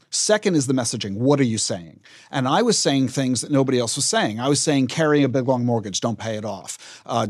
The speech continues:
don't invest in muni bonds." Uh, and there were, there's just, uh, so many different areas of advice that what I was saying was different. My advice on college planning and home ownership and estate planning was just radically different than what you heard elsewhere.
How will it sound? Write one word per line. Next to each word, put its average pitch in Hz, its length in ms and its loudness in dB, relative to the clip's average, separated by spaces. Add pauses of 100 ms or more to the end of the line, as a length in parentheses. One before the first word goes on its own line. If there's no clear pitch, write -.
don't 156 240 6
invest 135 340 4
in 131 80 2
muni 120 240 4
bonds." 107 560 0 (240)
Uh, 120 320 0
and 135 160 2
there 127 80 2
were, 127 140 -4
there's 147 260 -4
just, - 160 -4
uh, 139 80 0
so 220 300 2
many 202 160 4
different 151 260 -2
areas 139 380 4
of 113 80 -4
advice 123 400 0
that 127 120 -8
what 123 120 0
I 139 100 6
was 180 140 2
saying 131 320 0
was 101 160 -4
different. 107 400 0
My 107 100 -4
advice 127 340 2
on 135 120 -2
college 160 440 2
planning 95 460 -10
and 117 340 -6
home 170 280 2
ownership 101 480 -2
and 113 340 -4
estate 165 400 -2
planning 101 300 -4
was 120 160 -6
just 131 320 -6
radically 185 520 2
different 131 360 -2
than 117 100 -4
what 117 120 -8
you 104 100 -6
heard 117 120 -2
elsewhere. 113 440 -2